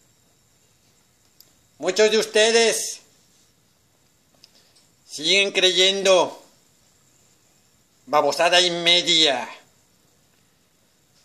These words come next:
Tonterías que van más allá de lo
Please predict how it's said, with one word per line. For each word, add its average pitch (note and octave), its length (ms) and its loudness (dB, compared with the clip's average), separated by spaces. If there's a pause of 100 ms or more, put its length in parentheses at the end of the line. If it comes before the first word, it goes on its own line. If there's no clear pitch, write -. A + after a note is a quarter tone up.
Tonterías G3 840 2
que G#3 140 0
van G#3+ 240 2
más G#3+ 180 0
allá G#3 260 4
de G#3+ 140 2
lo G3+ 480 2